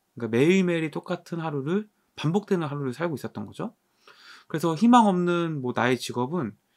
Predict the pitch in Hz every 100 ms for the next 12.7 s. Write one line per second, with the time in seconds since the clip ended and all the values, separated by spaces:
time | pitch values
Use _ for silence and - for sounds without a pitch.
0 | _ _ - - 151 156 - 135 147 160
1 | 151 156 147 127 113 120 147 147 220 208
2 | 190 139 147 113 - 220 208 175 139 117
3 | 110 131 208 214 _ _ _ - 139 143
4 | 135 151 226 233 202 - 110 131 226 -
5 | _ _ 123 143 139 139 175 175 101 -
6 | _ _ _ _ _ _ _ _ - 165
7 | 196 185 170 226 247 147 - 240 233 185
8 | 113 - _ _ - 160 190 175 135 131
9 | 147 - 208 156 107 - _ _ - -
10 | 185 - _ _ _ _ _ _ - -
11 | _ - 175 156 165 156 104 _ _ _
12 | _ - 151 170 156 135 98